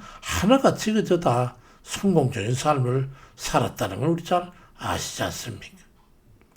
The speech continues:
오늘 본문이 요셉이 그 중에 한 사람이잖아요. 요셉의 그와 같이 하나님께서 그를 인정하여 동행하시게 된 그 원인은 무엇이었습니까?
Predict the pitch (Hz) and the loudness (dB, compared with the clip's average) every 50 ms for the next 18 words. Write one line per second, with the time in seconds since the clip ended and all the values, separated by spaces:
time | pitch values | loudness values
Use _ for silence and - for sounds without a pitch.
0 | _ - - - - - - - 147 175 240 233 - 190 185 185 180 190 190 196 | _ -20 -20 -20 -20 -16 -4 2 4 4 4 6 6 6 4 6 6 4 4 6
1 | 185 147 127 120 113 131 120 120 131 131 - 131 - 117 110 110 98 104 107 95 | 6 6 6 6 4 2 2 2 0 -2 -2 -4 -4 -4 -4 -2 -2 -2 -4 -4
2 | 85 101 98 101 101 104 120 123 151 156 160 156 147 156 170 - - - - _ | -6 -6 -6 -6 -6 -6 -4 -2 -2 -2 -2 -2 -6 -6 -10 -12 -16 -20 -20 _
3 | _ _ _ _ _ _ _ _ _ _ _ _ _ - - - - _ _ - | _ _ _ _ _ _ _ _ _ _ _ _ _ -20 -20 -20 -20 _ _ 4
4 | 160 170 180 170 170 175 180 175 165 170 - 175 170 160 156 147 - 156 135 151 | 8 8 8 10 8 8 8 8 6 8 8 8 10 10 8 6 4 2 0 2
5 | 151 151 143 143 135 131 147 139 127 139 147 143 139 139 143 143 - - - - | 2 2 2 0 0 0 0 0 2 4 4 4 4 2 0 -4 -12 -20 -20 -20
6 | - - - - 156 147 143 143 139 139 135 135 131 135 135 131 135 135 131 127 | -20 -6 0 2 2 4 4 4 4 4 4 4 6 4 4 2 2 2 2 4
7 | 127 123 120 120 - 135 131 120 - 127 127 127 - 202 208 247 254 214 208 208 | 4 4 2 0 0 -2 -2 0 0 -2 -2 -2 -2 0 0 2 2 2 2 2
8 | 226 214 151 - - - - - _ _ - 175 156 151 131 107 - - 113 98 | 2 0 -2 -4 -8 -14 -20 -20 _ _ -4 0 2 4 4 2 2 0 -6 -6
9 | - - 123 104 95 87 - - - - | -6 -8 -10 -12 -12 -14 -18 -20 -20 -20